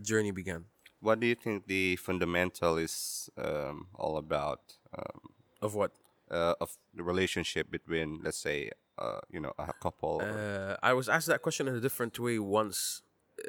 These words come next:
Speaker 1: Uh, I was asked, you know, like, "Khaled, from all your years of working with people, what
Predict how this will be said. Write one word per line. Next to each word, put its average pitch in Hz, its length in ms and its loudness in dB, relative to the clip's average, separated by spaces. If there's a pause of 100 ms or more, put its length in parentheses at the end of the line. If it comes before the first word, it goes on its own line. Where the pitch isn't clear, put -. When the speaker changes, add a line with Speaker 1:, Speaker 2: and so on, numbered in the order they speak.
Speaker 1:
Uh, 98 320 2 (120)
I - 100 6
was 101 100 -4
asked, - 320 -2
you 139 80 0
know, 151 140 4
like, - 160 -2
"Khaled, 135 240 2 (120)
from - 140 -6
all 117 180 4
your 113 160 2
years 107 260 0
of 104 80 -6
working 104 300 -2
with - 100 -8
people, 104 320 -4 (640)
what 160 100 4